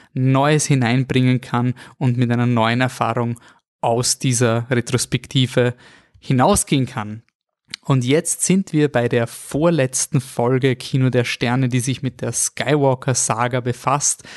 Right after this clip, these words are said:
Die neuen Star Wars-Filme, die große, äh, Geschichte wurde zwanzig neunzehn beendet und die achte Episode The Last Jedi kam zwanzig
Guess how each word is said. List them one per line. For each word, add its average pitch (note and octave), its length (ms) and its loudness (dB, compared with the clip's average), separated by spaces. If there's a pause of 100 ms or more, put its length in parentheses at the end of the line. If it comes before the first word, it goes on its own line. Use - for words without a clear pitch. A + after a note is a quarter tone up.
(200)
Die A2+ 140 0
neuen A#2 500 2
Star C3+ 420 0
Wars-Filme, C3+ 640 2
die B2+ 100 -6
große, C3 720 0
äh, A#2+ 300 0 (440)
Geschichte D3 680 0 (1400)
wurde F#3 360 2
zwanzig C#3 520 -2
neunzehn B2+ 500 2
beendet G3 640 0 (260)
und C3 400 0
die - 180 -4
achte - 400 -4
Episode C3+ 760 2
The B2 60 2
Last A#2+ 720 -2
Jedi C3+ 400 2
kam A#2 500 -2
zwanzig - 720 -4